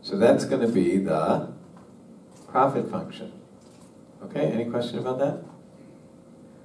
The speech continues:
Okay, and then what profit results from selling five hundred copies? So how do you figure that out? You just put in five hundred for X,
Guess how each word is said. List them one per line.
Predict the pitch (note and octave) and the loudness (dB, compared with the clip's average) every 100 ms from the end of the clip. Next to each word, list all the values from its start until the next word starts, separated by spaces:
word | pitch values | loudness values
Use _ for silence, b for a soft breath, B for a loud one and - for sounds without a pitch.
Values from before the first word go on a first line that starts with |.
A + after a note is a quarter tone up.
| - - - - - - - - | -20 -20 -20 -20 -20 -20 -20 -10
Okay, | - A2+ F#2 | 0 4 4
and | G#2+ | 6
then | A#2 A2+ - | 4 4 4
what | A#2+ C#3+ - | 6 6 6
profit | - C3+ C3+ C3+ B2 - - - - - - - - - | 4 6 6 2 -2 -4 -14 -20 -20 -20 -20 -20 -14 -4
results | G2+ G2+ F#2 F#2 - | 0 6 10 10 6
from | - G2 F#2 | 0 0 0
selling | - A2+ F#2+ G2 G2 G2 | -2 2 4 4 2 -2
five | D#2+ D#2+ - | -4 -4 -4
hundred | F#2 F2+ G2 - | -8 -6 -6 -6
copies? | - D#3+ - - - | -2 0 0 -6 -10
So | - | -8
how | F#2+ | -8
do | - | -8
you | |
figure | - - D#2 | -10 -10 -8
that | E2 | -6
out? | G#2+ A#2+ - - - - - - - - | -4 -4 -8 -16 -20 -20 -20 -20 -20 -14
You | - | -8
just | - - | -8 -4
put | F#2+ F2 | -4 -4
in | D#2+ | -6
five | D#2+ D#2+ D#2 | -6 -6 -6
hundred | E2 D#2+ - | -8 -12 -12
for | - | -8
X, | - - - - - - | -8 -8 -10 -14 -16 -18